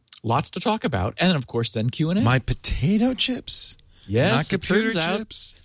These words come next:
Speaker 1: Turns out that a bag of potato chips might be
Speaker 2: <laughs> Oh,
Speaker 1: leaking
Speaker 2: crap.
Speaker 1: critical information.
Speaker 2: <laughs> I can't believe it.
Speaker 1: Ah, yes.
Speaker 2: Oh, Lord. Hey, before we go on, I know there's something you like an awful lot, uh, in this world. And
Speaker 1: Coffee?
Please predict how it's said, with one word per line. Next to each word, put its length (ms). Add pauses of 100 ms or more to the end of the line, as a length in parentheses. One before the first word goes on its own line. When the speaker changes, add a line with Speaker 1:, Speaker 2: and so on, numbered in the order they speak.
(340)
Speaker 1:
Turns 340
out 360
that 320
a 40
bag 380
of 60
potato 380
chips 600
might 460
be 140
Speaker 2:
<laughs> 20
Oh, 40
Speaker 1:
leaking 580
Speaker 2:
crap. 280
Speaker 1:
critical 400
information. 580
Speaker 2:
<laughs> 40
I 80
can't 420
believe 400
it. 120 (680)
Speaker 1:
Ah, 380
yes. 200
Speaker 2:
Oh, 640
Lord. 520 (920)
Hey, 140
before 380
we 120
go 200
on, 220
I 120
know 140
there's 160
something 240
you 140
like 260
an 80
awful 380
lot, 320 (400)
uh, 580
in 180
this 220
world. 400
And 100
Speaker 1:
Coffee? 240